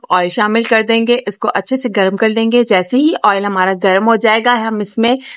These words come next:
दस से बारह साबुत लाल मिर्चें शामिल कर देंगे, इसे अच्छे से फ्राई कर लेंगे।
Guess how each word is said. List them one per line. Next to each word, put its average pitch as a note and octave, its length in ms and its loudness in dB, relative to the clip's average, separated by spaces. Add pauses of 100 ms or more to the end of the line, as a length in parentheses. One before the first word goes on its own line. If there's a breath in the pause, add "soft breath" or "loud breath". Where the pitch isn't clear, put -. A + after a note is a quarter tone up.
(140)
दस A3 160 0
से C4+ 120 2
बारह F#3+ 320 2
साबुत G3 380 -2
लाल F#3 180 0
मिर्चें F3+ 280 -2
शामिल A3 380 0
कर A3+ 140 2
देंगे, A3+ 580 0
इसे F#3+ 200 -4
अच्छे A3+ 380 0
से C#4+ 200 -2
फ्राई F3 300 -2
कर F3 160 -2
लेंगे। E3+ 420 -2